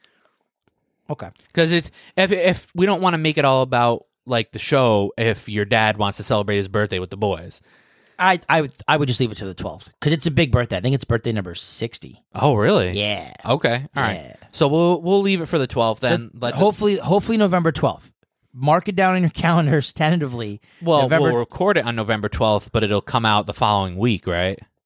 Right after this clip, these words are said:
Speaker 1: Yes. So
Speaker 2: Uh,
Speaker 1: that would be November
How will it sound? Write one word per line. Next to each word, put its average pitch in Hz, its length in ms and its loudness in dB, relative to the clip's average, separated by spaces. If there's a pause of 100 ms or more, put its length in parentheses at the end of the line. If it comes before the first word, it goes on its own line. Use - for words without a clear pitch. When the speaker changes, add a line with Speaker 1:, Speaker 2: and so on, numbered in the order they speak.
(880)
Speaker 1:
Yes. - 520 -4
So 120 220 2
Speaker 2:
Uh, 113 40 4
Speaker 1:
that 117 120 2
would 120 120 -2
be 120 160 -2
November 107 840 2